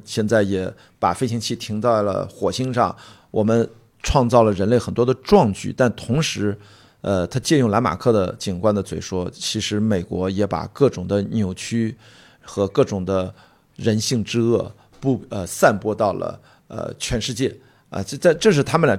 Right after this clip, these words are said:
丈夫之-，和丈夫之间的一场对话。呃，但是同时呢，兰马克他也平衡了一下，他也说，呃，当然借由这些事情，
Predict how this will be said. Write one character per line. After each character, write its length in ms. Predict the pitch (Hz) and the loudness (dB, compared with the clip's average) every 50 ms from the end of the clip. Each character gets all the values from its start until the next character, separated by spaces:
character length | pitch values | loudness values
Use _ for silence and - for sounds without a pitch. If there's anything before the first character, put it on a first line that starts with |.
| - | 2
丈 180 | - - 185 151 | 4 4 4 4
夫 140 | 104 104 110 | 4 0 -6
之-， 120 | 90 87 - | -8 -10 -10
和 400 | - 95 85 110 110 113 117 117 | -10 -6 0 2 4 4 4 6
丈 160 | - 180 151 | 6 4 4
夫 100 | - - | 4 0
之 160 | 107 - 127 | -4 -4 -2
间 180 | 117 135 143 139 | 2 2 2 4
的 120 | 131 113 | 4 2
一 80 | 95 101 | 0 0
场 180 | 101 - 90 92 | -4 -6 -8 -4
对 120 | - 107 101 | -2 -2 0
话。 240 | 87 95 92 76 - - - - - - - _ _ | 0 0 -2 -2 -4 -10 -20 -20 -20 -20 -20 _ _
呃， 240 | - 101 101 98 - - - _ _ _ - - | -2 -2 -2 -2 -4 -8 -16 _ _ _ -6 4
但 120 | - 156 | 6 6
是 120 | 160 - - | 6 6 2
同 260 | - - - 147 185 | -4 -4 -2 0 0
时 220 | 196 - - 117 | 0 0 0 0
呢， 160 | 120 131 123 - - - - - | 0 0 0 -2 -6 -14 -8 2
兰 120 | - 139 | 4 4
马 140 | 156 147 - | 4 4 2
克 100 | - - | 0 0
他 140 | 135 127 143 | 2 2 4
也 60 | 131 | 2
平 280 | - - - - 107 135 | 2 0 -4 -4 -2 0
衡 140 | 143 127 104 | 0 0 0
了 60 | 104 | -2
一 20 | |
下， 160 | - 110 98 | -4 -4 -4
他 140 | - 104 107 | 0 0 0
也 40 | 101 | 0
说， 260 | 90 - 117 110 107 - - - - _ _ - | 2 2 0 0 0 -2 -8 -20 -20 _ _ -8
呃， 200 | - - 92 - - | -6 -4 -4 -4 0
当 180 | - 147 151 | 4 4 6
然 180 | 139 120 120 - - - _ _ | 6 6 4 0 -2 -10 _ _
借 200 | - - - 156 | -4 2 4 6
由 120 | 123 110 117 | 6 4 4
这 100 | 107 135 | 0 0
些 140 | 110 113 110 | 0 0 -2
事 160 | - - - | -2 -4 -6
情， 100 | - | -6